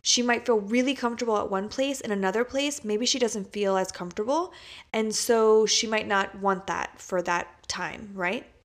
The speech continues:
So what I mean by that is I make sure, this is number two, I make, maybe this should be number one, I don't know, but I make sure that she is with someone that she and I both feel comfortable with. So she's with someone that she's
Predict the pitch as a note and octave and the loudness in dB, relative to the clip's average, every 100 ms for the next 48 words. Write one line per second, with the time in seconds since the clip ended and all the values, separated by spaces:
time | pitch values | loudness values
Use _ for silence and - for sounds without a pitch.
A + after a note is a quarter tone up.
0 | _ - - - C4+ D#4+ D4+ D#4 C4+ A3 | _ -20 -12 0 4 4 2 2 4 4
1 | G#3 G#3+ A#3 G#3+ A3 B3 C#4+ - - G#3 | 2 2 2 2 2 0 2 0 2 2
2 | G3 G3 G3+ G3 A3+ A#3+ C4 C4 G3+ F#3 | 2 2 2 -2 -4 0 -2 0 0 -2
3 | G3 - - G#3+ G#3+ A#3 A3+ - G#3 G#3 | -4 -16 -2 2 2 2 0 -4 -2 0
4 | G#3 - F#3+ G#3+ A#3 B3+ C4 B3+ B3+ - | 0 0 -2 -6 -4 -4 -4 -6 -4 -4
5 | F3 E3 - - - A#3 A#3+ C#4+ C#4+ - | -4 -6 -12 -8 2 4 8 6 8 6
6 | B3+ A3+ A3+ G#3+ - A#3 A#3 A#3 A#3 - | 8 6 6 2 0 2 2 2 -2 2
7 | G3+ G3+ F#3+ F#3+ G3 - - - _ G3 | 0 2 0 0 -4 -10 -20 -20 _ 4
8 | G3 - - - A#3 A3 - B3 D#4+ D4 | 4 4 2 2 -2 -4 2 4 4 4
9 | - F#3+ F#3 F#3 F#3+ F#3+ F#3+ F3+ - F3 | 4 4 4 2 2 2 0 -2 -4 -10
10 | D#3+ - C3+ - - - _ _ _ - | -8 -8 -6 -6 -8 -18 _ _ _ -20
11 | - - - A#3+ A3 G#3+ G#3 - - B3 | -18 -6 4 8 10 10 8 4 2 4
12 | A#3+ B3 A#3+ G#3+ G#3 F#3+ F#3 - F#3+ F#3 | 4 4 4 2 0 0 0 0 -2 -6
13 | F3 | -8